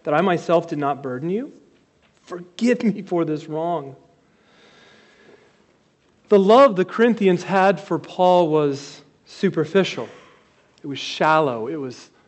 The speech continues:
rather fickle. No church was in a better position to, to defend and commend Paul. He says here in verse eleven, "I ought to have been commended by you.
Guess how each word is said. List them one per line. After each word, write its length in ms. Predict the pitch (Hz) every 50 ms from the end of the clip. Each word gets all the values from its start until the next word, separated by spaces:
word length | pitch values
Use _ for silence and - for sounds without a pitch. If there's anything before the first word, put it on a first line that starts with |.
| _ _ _ _ _
rather 280 | - 160 160 151 139 120
fickle. 520 | - - - - 143 147 - 127 113 110 - _ _ _ _ _ _ _ _ _ _ _ _ _ _ _ _ - - - - - - -
No 300 | 175 175 202 226 269 247
church 400 | - - - 190 185 190 190 -
was 140 | 180 156 185
in 100 | 175 165
a 60 | 156
better 280 | 139 156 175 185 185
position 500 | 175 - 170 156 160 185 180 - - 160
to, 140 | 147 151 139 135 139 - - _
to 140 | - 208 196
defend 360 | 165 160 - - 175 185 185
and 140 | 170 151 151
commend 340 | - 165 165 156 156 151 151
Paul. 540 | - 180 196 240 240 165 135 - - - - - - - - -
He 140 | - - 208
says 380 | - - - 226 247 247 - -
here 160 | 214 202 185
in 80 | 175 170
verse 300 | 175 190 185 165 - 180
eleven, 580 | 165 156 165 196 - 196 165 156 160 160 156 - - - - - _
"I 220 | 185 226 277 294 254
ought 340 | - 208 214 240 233 - -
to 140 | 240 240 202
have 160 | 214 226 175
been 180 | 214 226 226
commended 520 | 214 - - 247 233 240 247 233 247 214 180
by 240 | 226 220 240 285 320
you. 460 | 339 285 220 165 135 123 113 -